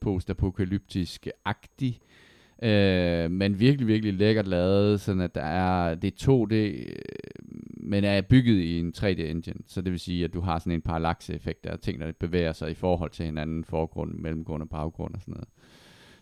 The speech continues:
Det er, jeg tror, det er, mm, det er ikke særlig svært, øh,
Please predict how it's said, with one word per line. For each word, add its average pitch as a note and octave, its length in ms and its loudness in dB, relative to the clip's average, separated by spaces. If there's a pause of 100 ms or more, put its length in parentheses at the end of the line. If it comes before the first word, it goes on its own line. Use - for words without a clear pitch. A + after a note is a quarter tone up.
Det G#2+ 160 8
er, F#2 400 6
jeg E2+ 200 2
tror, D#3+ 160 2
det A#2+ 180 2
er, F#2 440 2
mm, C#2 360 -6 (100)
det G2+ 60 4
er - 20 6
ikke - 200 0
særlig G2 320 0
svært, F#2 420 -4 (160)
øh, D2+ 500 -4